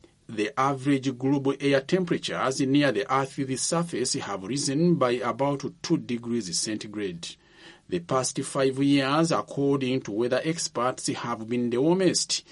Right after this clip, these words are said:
compared to any year in the past centuries.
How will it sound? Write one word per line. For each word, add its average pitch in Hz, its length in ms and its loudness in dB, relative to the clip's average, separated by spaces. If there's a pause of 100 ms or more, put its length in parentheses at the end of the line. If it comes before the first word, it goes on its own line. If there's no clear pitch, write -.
(260)
compared 139 640 0
to 123 120 -6
any 143 260 2
year 139 460 4
in 117 180 0
the 107 120 0
past 95 500 -6
centuries. 101 760 -4